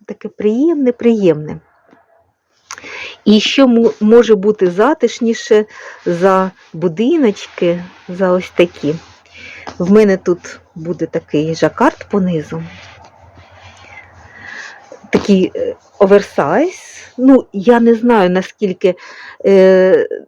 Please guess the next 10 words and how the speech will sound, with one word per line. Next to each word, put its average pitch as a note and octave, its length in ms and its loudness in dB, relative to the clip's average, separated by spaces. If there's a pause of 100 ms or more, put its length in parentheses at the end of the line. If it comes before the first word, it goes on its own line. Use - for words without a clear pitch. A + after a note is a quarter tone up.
(280)
дає F#3+ 380 0
усадку F3 840 -2
мерінос F#3 840 -2
після - 360 -4
прання. G3+ 480 0 (240)
Я A3 460 2
нібито G#3 400 -2
і G#3 100 0
зразки A#3 440 0
в'язала, F3 640 -2